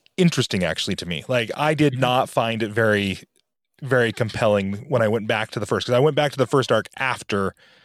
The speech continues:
Speaker 1: listening to
Speaker 2: The
Speaker 1: this
Speaker 2: prequel arc.
Speaker 1: prequel arc. And I was like, "Yeah, this is okay." But, like,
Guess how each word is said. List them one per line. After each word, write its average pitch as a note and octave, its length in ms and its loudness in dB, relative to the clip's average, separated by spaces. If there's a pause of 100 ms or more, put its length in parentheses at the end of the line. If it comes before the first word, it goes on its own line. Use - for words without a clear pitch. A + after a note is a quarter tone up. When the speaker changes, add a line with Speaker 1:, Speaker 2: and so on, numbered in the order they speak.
(180)
Speaker 1:
listening A2 260 -2
to A2 60 -2
Speaker 2:
The G2+ 100 4
Speaker 1:
this - 140 -2
Speaker 2:
prequel F#2 340 -4
arc. G2+ 160 -4 (240)
Speaker 1:
prequel B2 300 2
arc. F#2+ 280 2 (500)
And C#3+ 100 2
I - 20 4
was C3+ 80 2
like, D3 200 2
"Yeah, A3 140 4
this F#3 140 2
is F3 100 0
okay." D3+ 460 4
But, C3 180 2
like, C3 260 0